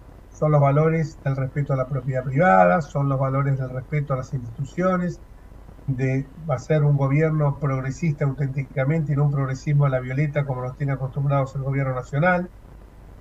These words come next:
son los valores de, eh, de realmente eliminar todo tipo de trabas para permitir que, eh, fluya espontáneamente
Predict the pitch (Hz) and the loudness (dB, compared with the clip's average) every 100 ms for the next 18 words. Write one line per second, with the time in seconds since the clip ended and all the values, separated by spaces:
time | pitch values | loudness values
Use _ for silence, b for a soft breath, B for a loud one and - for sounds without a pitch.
0 | - - 160 151 143 131 143 151 151 143 | -20 -2 4 6 6 6 4 4 2 -2
1 | - 135 139 151 156 - 147 139 135 131 | -6 0 4 4 2 -2 0 2 2 0
2 | 135 139 - - - - - - - - | -2 -4 -12 -20 -20 -20 -20 -20 -20 -20
3 | - - - - 151 147 143 156 151 156 | -20 -20 -20 -10 -2 0 2 2 4 2
4 | 165 147 151 147 151 139 135 139 147 170 | 2 0 2 2 0 0 2 2 4 4
5 | 165 147 151 139 135 - 143 143 139 131 | 2 0 0 0 0 0 -2 0 0 -2
6 | 131 156 165 156 143 147 - - - - | 0 6 8 8 6 4 -10 -20 -20 -10
7 | - 131 131 135 131 131 131 151 147 143 | -2 0 0 -2 -2 -2 -4 0 0 0
8 | 143 135 135 143 139 131 127 127 123 120 | 0 0 -2 -4 -6 -4 -6 -8 -8 -12
9 | - - - - - 165 160 139 143 135 | -18 -20 -20 -8 0 2 2 2 0 -2
10 | 123 143 135 135 165 165 143 | -2 0 2 2 2 0 -2